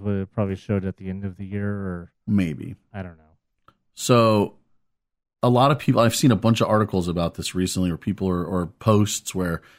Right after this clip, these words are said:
Speaker 2: people are complaining that
Speaker 1: It's not
Speaker 2: Disney's
Speaker 1: anime. It's
Speaker 2: just
Speaker 1: not live action.
Speaker 2: Well, but not that it's not live action.
Speaker 1: Well,
Speaker 2: It's
Speaker 1: I've seen
Speaker 2: basically,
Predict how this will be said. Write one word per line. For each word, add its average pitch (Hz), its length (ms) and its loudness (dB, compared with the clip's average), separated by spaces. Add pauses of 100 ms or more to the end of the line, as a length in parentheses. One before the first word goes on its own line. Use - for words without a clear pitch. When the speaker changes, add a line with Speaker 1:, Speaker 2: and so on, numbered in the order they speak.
(140)
Speaker 2:
people 107 260 0
are 98 80 2
complaining 95 920 2
that 85 320 -4 (220)
Speaker 1:
It's 131 160 -2
not 127 120 6
Speaker 2:
Disney's 117 180 8
Speaker 1:
anime. 113 180 8
It's 101 140 4
Speaker 2:
just 104 240 4
Speaker 1:
not 135 160 6
live 120 240 6
action. 127 480 0 (1080)
Speaker 2:
Well, 123 120 -2
but 117 180 -4
not 151 260 2
that 156 120 0
it's 131 140 -4
not 123 120 4
live 98 220 2
action. 104 380 4
Speaker 1:
Well, 127 100 10
Speaker 2:
It's 147 100 10
Speaker 1:
I've 120 40 6
seen 190 80 8
Speaker 2:
basically, 135 80 6